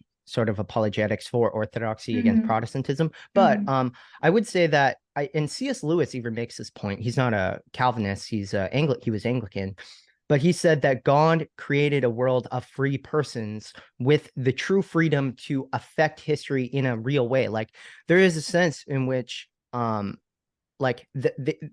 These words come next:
Speaker 1: the world isn't predetermined in the sense that, um,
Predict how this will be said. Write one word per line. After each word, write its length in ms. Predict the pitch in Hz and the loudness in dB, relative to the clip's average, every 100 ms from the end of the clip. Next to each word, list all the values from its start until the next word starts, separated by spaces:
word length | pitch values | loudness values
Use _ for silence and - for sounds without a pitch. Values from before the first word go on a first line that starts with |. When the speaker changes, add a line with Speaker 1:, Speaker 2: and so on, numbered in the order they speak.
| _ | _
Speaker 1:
the 80 | - | -2
world 320 | 139 202 190 - | 2 4 2 2
isn't 500 | 175 151 139 120 - _ | 2 4 2 0 -8 _
predetermined 720 | - 165 156 135 - 151 135 120 | -4 0 0 -2 -2 0 0 0
in 160 | 131 | -2
the 60 | 117 | -4
sense 360 | - 135 117 - | -4 -6 -6 -2
that, 340 | 127 117 - _ - - - | 2 2 -2 _ -20 -20 -2
um, 200 | 120 | 0